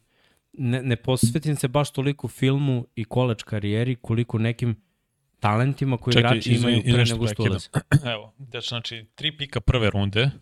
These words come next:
Speaker 2: je zapravo šta dobija Cli-, šta dobija, ovaj, kako zove, Houston,
Speaker 1: Houston.
Speaker 2: pik treće runde i potencijal pik pete runde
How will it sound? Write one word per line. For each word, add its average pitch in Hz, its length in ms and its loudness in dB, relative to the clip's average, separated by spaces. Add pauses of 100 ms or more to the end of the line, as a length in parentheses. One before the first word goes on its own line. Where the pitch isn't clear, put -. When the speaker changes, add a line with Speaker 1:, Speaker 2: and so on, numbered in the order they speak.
(500)
Speaker 2:
je 113 100 0
zapravo 110 300 2
šta 113 180 -2
dobija 110 320 -4
Cli-, 107 380 -8
šta 123 200 2
dobija, 113 440 4 (280)
ovaj, 101 500 -4
kako 110 140 -4
zove, 107 160 -2
Houston, 131 200 -2
Speaker 1:
Houston. 110 480 2 (220)
Speaker 2:
pik 147 200 -6
treće 143 460 0
runde 139 240 6
i 120 40 0
potencijal 120 460 -2
pik 107 320 -6
pete - 320 -2
runde 85 260 -8